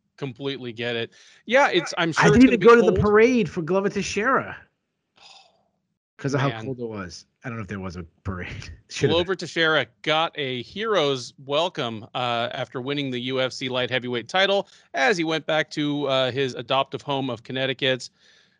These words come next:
Speaker 1: I actually did the Greats of the States piece on Connecticut this past week. He did come in number one. Uh, it's, it was number one, Glover Teixeira, number two, Nick Newell, number three,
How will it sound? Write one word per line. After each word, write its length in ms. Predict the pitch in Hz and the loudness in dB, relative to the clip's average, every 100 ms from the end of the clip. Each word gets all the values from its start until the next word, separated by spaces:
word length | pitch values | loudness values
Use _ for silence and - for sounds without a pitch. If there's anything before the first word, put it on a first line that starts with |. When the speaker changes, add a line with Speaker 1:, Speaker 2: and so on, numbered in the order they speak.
| _ _ _ 170 | _ _ _ 0
Speaker 1:
I 220 | 214 262 | 2 4
actually 360 | 233 - 196 | 0 -2 -6
did 400 | 143 202 220 165 | -4 -4 -4 -6
the 200 | 139 143 | -8 -10
Greats 400 | 135 147 175 175 | -4 -2 -2 -4
of 200 | - 147 | -8 -8
the 80 | 131 | -8
States 340 | - 170 175 - | -4 -4 -4 -6
piece 300 | 160 143 156 | -6 -6 -4
on 160 | 139 | -4
Connecticut 520 | - 135 156 185 170 | -4 -2 0 -2 -8
this 120 | 139 - | -10 -4
past 260 | 143 127 | -2 -2
week. 260 | 135 131 - _ _ | -4 -6 -8 _ _
He 180 | - | -8
did 260 | 139 160 165 | 0 0 0
come 200 | 175 165 | -2 -2
in 80 | 160 | -2
number 240 | 156 151 | -2 -2
one. 260 | 143 143 101 _ - | 0 0 -2 _ -4
Uh, 260 | 127 127 | 0 0
it's, 180 | 123 - - | -2 -8 -8
it 80 | 131 | -4
was 340 | 131 120 107 _ _ - | -4 -4 -8 _ _ -6
number 200 | 139 143 | -4 -2
one, 440 | 139 160 170 175 160 | 0 0 0 -4 -6
Glover 220 | - 151 143 | -4 -4 -4
Teixeira, 360 | - 180 175 | -2 2 2
number 180 | 160 139 | 0 -4
two, 260 | - 170 156 | -6 -6 -4
Nick 240 | 151 143 | -4 -4
Newell, 240 | 151 147 143 | -4 -4 -4
number 220 | 151 143 | -4 -6
three, 500 | - 214 233 196 | -8 -4 -2 -2